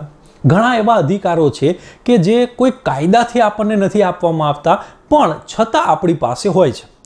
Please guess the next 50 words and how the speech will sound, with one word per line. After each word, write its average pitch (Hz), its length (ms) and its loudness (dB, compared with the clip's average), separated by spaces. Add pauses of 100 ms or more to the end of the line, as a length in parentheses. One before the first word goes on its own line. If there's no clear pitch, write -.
(140)
જેમ 202 260 0
કે 143 200 0 (240)
હું 185 80 2
અહીંયા 190 240 2
ઊભો 175 360 4
ઊભો 165 240 2
કદાચ 180 380 0
મને 151 220 -4
છીંક 160 300 -2
આવે, 127 200 0 (300)
તો 160 80 -6
છીંક 160 300 -8
આવે 175 240 0
તો - 360 -8
હું 175 180 0
એને 202 120 0
રોકી 190 320 2
ન 202 120 2
શકું, 170 320 -4
એ 180 40 -2
મારો 190 220 -2
અધિકાર 190 420 2
છે, 165 140 -8
હું 180 140 -6
છીંક 202 260 -6
ખાઈ 214 180 2
શકું, 123 360 -6 (240)
રાઈટ? 196 220 2 (320)
તો - 60 0
અમુક 226 520 -2
ઘણા 156 360 0
એવા 175 220 0
અધિકારો 131 480 0
છે 185 220 -2
કે 220 160 -4
જે 208 120 0 (100)
કાયદાથી 208 560 2
આપણને 196 360 0
પ્રાપ્ત 180 360 0
નથી 170 320 0
થતા, 151 380 -2 (340)
છતાં 202 280 0 (240)
એ 247 60 2
આપણા 240 300 2
અધિકાર 214 360 2
હોય 127 140 0
છે. 131 100 -10
પાણી 180 340 -4
પીવું 208 280 2
હું, 156 180 2